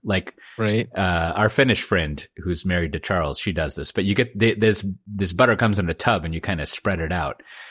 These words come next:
Speaker 1: But
Speaker 2: Mm-hmm.
Speaker 1: you go, you go get your, uh, your spreadable butter and you spread it on really thick on both sides of this, this half-cooked bread. Oh, so good. It is basically, for people who enjoy bread, it is the equivalent of, like, uh, cookie dough ice cream.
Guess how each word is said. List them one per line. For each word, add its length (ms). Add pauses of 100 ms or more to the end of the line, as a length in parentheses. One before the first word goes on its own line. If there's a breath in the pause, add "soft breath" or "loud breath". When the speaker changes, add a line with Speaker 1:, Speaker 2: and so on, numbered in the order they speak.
(180 loud breath)
Speaker 1:
But 220
Speaker 2:
Mm-hmm. 80
Speaker 1:
you 100
go, 160
you 220
go 180
get 180
your, 280
uh, 80
your 160
spreadable 440
butter 220
and 100
you 100
spread 280
it 100
on 280
really 240
thick 260
on 140
both 180
sides 320
of 100
this, 280
this 240
half-cooked 420
bread. 420
Oh, 220
so 260
good. 220
It 160
is 140
basically, 720 (640 soft breath)
for 120
people 340
who 100
enjoy 300
bread, 440 (1040)
it 80
is 120
the 120
equivalent 480
of, 320
like, 300
uh, 120
cookie 340
dough 180
ice 240
cream. 320